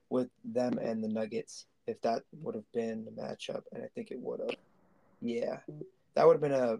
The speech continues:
good matchup to see, but 'cause the Suns didn't do anything against the Nuggets. Wanted to see more, some, some more competition. Um, next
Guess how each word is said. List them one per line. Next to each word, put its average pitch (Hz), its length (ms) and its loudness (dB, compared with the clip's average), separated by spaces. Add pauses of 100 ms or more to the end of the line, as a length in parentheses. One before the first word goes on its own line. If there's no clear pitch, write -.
(160)
good 123 240 2
matchup 120 380 -2
to 123 80 -8
see, 117 440 -4
but 120 280 0
'cause 113 180 -4
the 120 60 -10
Suns 131 320 -2
didn't 113 240 0
do 107 160 -2
anything 110 400 -4
against - 300 -4
the - 80 -4
Nuggets. - 340 -8 (400)
Wanted 113 200 -2
to 107 40 -14
see - 100 -6
more, 113 160 -2
some, - 220 -16 (160)
some 120 160 -6
more 117 160 0
competition. 113 720 -2 (720)
Um, 120 400 4 (540)
next 165 540 6